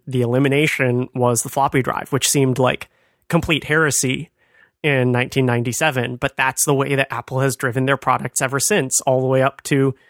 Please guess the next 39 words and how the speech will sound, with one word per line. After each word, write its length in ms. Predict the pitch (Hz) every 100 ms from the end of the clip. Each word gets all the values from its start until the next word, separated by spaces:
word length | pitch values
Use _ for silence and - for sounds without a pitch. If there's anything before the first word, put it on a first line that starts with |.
| _ -
just 200 | 131 -
a 20 |
couple 220 | 135 147
weeks 280 | 160 214 -
ago, 300 | 135 131 131
as 140 | 123
we 120 | 139
record 420 | 123 120 185 208 135
this, 240 | 139 -
the 100 | 135
release 400 | 127 123 123 -
of 340 | - 127 123
the 100 | 127
new 280 | 123 123 123
MacBook, 640 | 127 156 - 135 139 - - _ _ _ -
not 280 | 135 123 -
Air, 320 | 117 117 143 _ _ - _ _
um, 640 | 139 131 127 127 127 127 - _ -
which 300 | 135 123 -
is 320 | 139 135 123 -
extremely 540 | 147 - 135 131 170
thin 280 | 147 123 143
and 120 | 151 143
eliminates 520 | 127 120 147 151 - -
all 400 | 127 143 156 160
ports 640 | - 151 143 - - - -
except 580 | 147 - 139 135 - - _ _ _
the 120 | 131
U 160 | 123 139
S 100 | 180
B 160 | 190 180
C 260 | - 165
port 300 | - 165 165
for 100 | 165
charging 460 | - 143 143 165 160
and 160 | 143 131
headphones. 500 | 123 120 131 - - -
And 260 | 123 120
that's 360 | 127 123 -